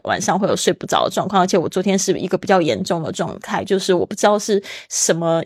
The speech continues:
因素让我过敏了，所以我昨天晚上整个身体啊，然后我以为是有虫还是怎么样，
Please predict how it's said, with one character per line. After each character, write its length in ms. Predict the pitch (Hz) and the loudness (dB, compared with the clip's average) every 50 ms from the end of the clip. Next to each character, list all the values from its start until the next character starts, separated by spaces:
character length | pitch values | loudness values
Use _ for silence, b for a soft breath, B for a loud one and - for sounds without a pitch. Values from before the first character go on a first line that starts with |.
| - | -4
因 260 | - - 233 226 226 233 | -2 2 2 2 2 0
素 340 | 233 - - 240 208 180 | -2 -2 -2 -2 0 0
让 140 | 208 208 196 | 2 0 2
我 120 | 175 165 170 | 0 -2 -2
过 240 | - - 233 214 196 | 2 4 4 4 4
敏 220 | 175 160 120 95 | 4 -2 -4 -4
了， 140 | 107 127 - | -4 -4 -4
所 120 | - 214 | -2 0
以 40 | 196 | 2
我 120 | 220 196 220 | 2 2 2
昨 160 | - - 220 | 0 -2 -2
天 160 | 214 226 233 | -2 0 0
晚 140 | 226 208 196 | 0 0 0
上 200 | 196 226 220 214 B B B B B | 0 0 0 0 B B B B B
整 220 | - - 190 175 | -2 0 0 2
个 100 | 180 190 | 0 0
身 340 | 190 - - 233 220 226 233 | 0 0 0 2 2 0 0
体 280 | 226 - - 208 190 180 | -4 -4 -6 -2 0 2
啊， 260 | 175 170 165 165 175 | 2 2 2 2 0
然 80 | 175 208 | 0 0
后 60 | 233 | 2
我 120 | 240 240 233 | 4 6 6
以 80 | 214 | 6
为 160 | 185 175 165 | 6 4 4
是 160 | 175 - 214 214 | 2 0 0 0
有 160 | 196 170 147 | 0 0 0
虫 380 | 170 - - - - - - 185 | 0 -2 -4 -2 -2 -2 -2 -2
还 140 | 208 196 185 | -4 -4 -4
是 100 | 196 180 | -6 -6
怎 140 | - 196 | -6 -6
么 80 | 175 175 | -4 -4
样， 160 | 180 170 - | -4 -4 -6